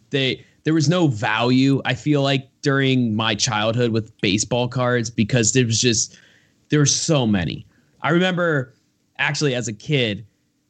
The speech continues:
this was around the time my dad started his business. I was like, "I wanna start a business too." And I was like, "What can I sell?" I was like, "Well, I have a lot of baseball cards."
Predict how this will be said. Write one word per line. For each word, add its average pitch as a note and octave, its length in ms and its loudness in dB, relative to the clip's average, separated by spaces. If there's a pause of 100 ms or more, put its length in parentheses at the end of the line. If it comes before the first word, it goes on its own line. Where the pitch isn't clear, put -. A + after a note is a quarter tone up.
this C3+ 140 0
was C#3 160 2
around F3+ 560 2
the F3+ 100 2
time D#3 440 0
my C3+ 120 2
dad B2 360 0
started A#2 400 -2
his A2 220 -2
business. G#2 560 0
I B2 100 -2
was A#2+ 120 2
like, A#2 240 0
"I C#3+ 160 0
wanna D3 240 2
start A2+ 280 0
a G#2 40 0
business G2+ 440 -2
too." - 220 -4
And - 540 -18
I A#2 40 2
was A2+ 100 4
like, A#2 120 2
"What D3 300 -2
can F3 120 2
I B2 160 2
sell?" - 440 -4
I - 320 -20
was - 120 -6
like, G#2+ 80 -4
"Well, B2+ 100 -2
I C3+ 80 4
have D#3 80 6
a D#3 60 4
lot F#3+ 260 2
of D#3 140 0
baseball F#2+ 440 0
cards." - 440 -6